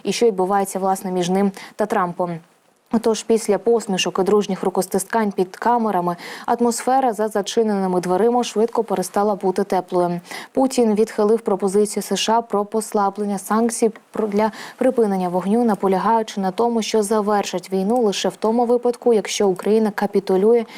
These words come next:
і віддасть Донбас. Потім російський диктатор виголосив безладний історичний екскурс, що охоплював Рюрика, Ярослава Мудрого та Богдана Хмельницького, намагаючись довести, що українці та росіяни – один народ. Знову ж таки, звична для нас риторика.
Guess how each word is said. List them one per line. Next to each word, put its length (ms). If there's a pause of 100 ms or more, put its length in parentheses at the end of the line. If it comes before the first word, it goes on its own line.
(180)
і 100
віддасть 480 (140)
Донбас. 540 (240)
Потім 280
російський 420
диктатор 440
виголосив 580
безладний 640
історичний 640
екскурс, 340
що 200
охоплював 560
Рюрика, 460
Ярослава 500
Мудрого 440
та 140
Богдана 380
Хмельницького, 680
намагаючись 580
довести, 440
що 140 (280)
українці 440
та 100
росіяни – 400
один 260
народ. 320 (300)
Знову 240
ж 80
таки, 240 (300)
звична 300
для 120
нас 220
риторика. 520